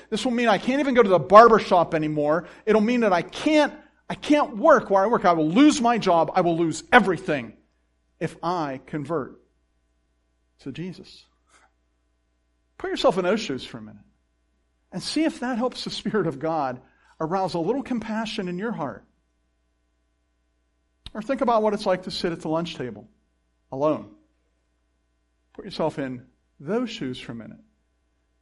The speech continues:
And God will arouse some compassion that might move you to say, "Hey, let's go over and sit with Willis here,"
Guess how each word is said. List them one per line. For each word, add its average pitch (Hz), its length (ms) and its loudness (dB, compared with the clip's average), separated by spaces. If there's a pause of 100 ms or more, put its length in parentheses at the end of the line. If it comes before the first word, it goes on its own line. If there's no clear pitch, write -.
(180)
And 151 100 -14
God 160 180 2
will 160 80 2
arouse 156 380 0
some 143 160 -10
compassion 160 560 -10
that - 80 -10
might 143 220 -8
move 143 240 -8
you 143 380 -4 (400)
to 147 120 -8
say, 139 160 -6
"Hey, 160 160 -2
let's 160 180 -2
go 175 120 -2
over 151 120 -2
and 139 80 -6
sit - 140 -8
with 135 140 -12
Willis 131 260 -6
here," 113 200 -18